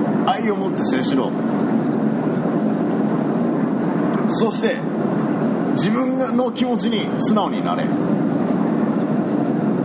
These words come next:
自分の気持ちに素直になれ。自分がやりたいようにしろ。付き合いたい人と付き合うんだ。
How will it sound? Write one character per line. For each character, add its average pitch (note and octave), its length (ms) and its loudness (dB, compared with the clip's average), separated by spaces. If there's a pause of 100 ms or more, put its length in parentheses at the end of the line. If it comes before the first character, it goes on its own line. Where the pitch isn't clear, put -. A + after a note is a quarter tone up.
(420)
自 F#3 180 0
分 G3+ 180 2
の G#3 100 2
気 G3+ 100 -2
持 F#3+ 140 0
ち D#3+ 60 2
に F#3 120 2
素 - 180 0
直 D#3+ 160 2
に - 140 0
な - 160 0
れ。 - 140 -2 (3500)
自 D3+ 160 0
分 F3 180 2
が F3+ 60 2
や F3 140 2
り F3+ 60 -2
た F#3 140 0
い F#3 60 2
よ G3 100 2
う F#3 40 -2
に C#3+ 80 -2
し - 160 0
ろ。 A2 140 2 (1080)
付 - 60 0
き D#3+ 80 4
合 D#3 60 2
い D#3+ 60 0
た E3+ 140 0
い D3 60 0
人 C#3+ 200 0
と C3 160 0 (100)
付 - 180 0
き C3 80 2
合 C#3 80 0
う D3 60 0
ん - 100 -2
だ。 - 80 -2